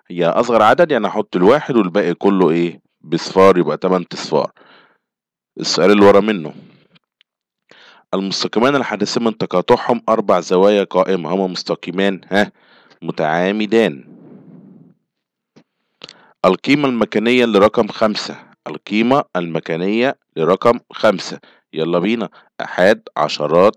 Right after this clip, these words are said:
مئات، أحاد الألوف، عشرات الألوف، مئات الألوف. يلا بينا، ها،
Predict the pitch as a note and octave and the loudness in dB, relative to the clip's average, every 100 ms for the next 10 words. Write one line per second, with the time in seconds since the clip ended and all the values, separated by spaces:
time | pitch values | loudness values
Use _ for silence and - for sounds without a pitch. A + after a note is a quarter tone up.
0 | _ - D#2 - E2 G#2 A#2 - - E2+ | _ -10 -10 -4 -2 -2 -4 -10 -8 -4
1 | E2+ E2 D#2+ F2+ G2+ D2+ D2 F2+ A2+ G#2+ | -4 -2 2 2 2 -4 -4 -4 -2 -2
2 | F#2+ G#2+ B2+ F2 E2 F2+ - D2+ C2+ - | 2 2 0 -6 -8 -8 -8 -14 -18 -20
3 | - _ _ _ _ _ _ _ _ _ | -20 _ _ _ _ _ _ _ _ _
4 | _ _ _ _ _ _ _ _ _ _ | _ _ _ _ _ _ _ _ _ _
5 | _ _ _ _ _ _ _ _ _ _ | _ _ _ _ _ _ _ _ _ _
6 | _ _ _ _ _ _ _ _ E3+ - | _ _ _ _ _ _ _ _ -20 -6
7 | F#2 G#2 A2 A#2 D3 G2+ F2 _ G2 A2 | -2 0 0 0 -2 -6 -10 _ -4 -4
8 | G2+ | -6